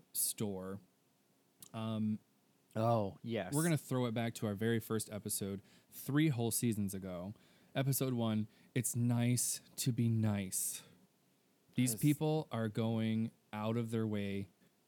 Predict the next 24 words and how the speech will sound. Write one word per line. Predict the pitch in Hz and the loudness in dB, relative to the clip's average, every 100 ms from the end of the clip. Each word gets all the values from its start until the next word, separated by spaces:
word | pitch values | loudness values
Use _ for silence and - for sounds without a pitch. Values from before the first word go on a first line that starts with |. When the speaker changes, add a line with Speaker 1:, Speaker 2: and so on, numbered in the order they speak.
| - | -10
Speaker 1:
to | - - 110 104 98 98 - _ _ _ _ _ _ _ _ _ _ _ _ _ _ _ _ - | -6 -2 0 0 0 -4 -6 _ _ _ _ _ _ _ _ _ _ _ _ _ _ _ _ -12
take | - 127 | -2 -2
care | - 113 98 | 0 -4 -4
of | 87 | -6
us, | 82 - - | -8 -12 -6
you | 120 | -2
know? | 110 107 107 - - - - | 0 0 -4 -10 -20 -20 -6
And | 117 110 104 104 _ - | -2 0 0 -4 _ -8
the, | 117 110 104 - - | -2 -2 -2 -12 -10
the | 110 | -6
people | - 123 127 | -4 -2 -2
that | 113 | -2
I've | 104 98 | -2 -2
seen | - 113 107 | -2 0 0
just, | 101 - | -2 -6
like, | 92 | -6
screaming | - - - - - - 127 123 127 | -6 -6 -8 -18 -20 -12 -6 -2 -2
at | - | -2
people | - 123 127 127 123 - - - - | -2 -2 -2 -2 -4 -6 -18 -20 -6
and | 113 | -2
getting, | 110 107 104 | 0 0 -2
like, | 95 107 | -6 -6
really | 113 98 | -6 -6
pissed | - - 120 123 - | -10 -10 -4 -4 -4